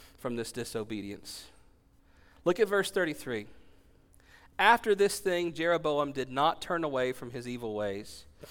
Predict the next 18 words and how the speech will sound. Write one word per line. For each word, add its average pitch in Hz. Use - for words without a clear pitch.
E-, 156
even 240
after 226
this, -
even 185
after 220
this 170
sign 196
of 165
the 170
prophet 190
himself 160
being, 147
uh, 120
killed 220
by 180
this 175
lion, 151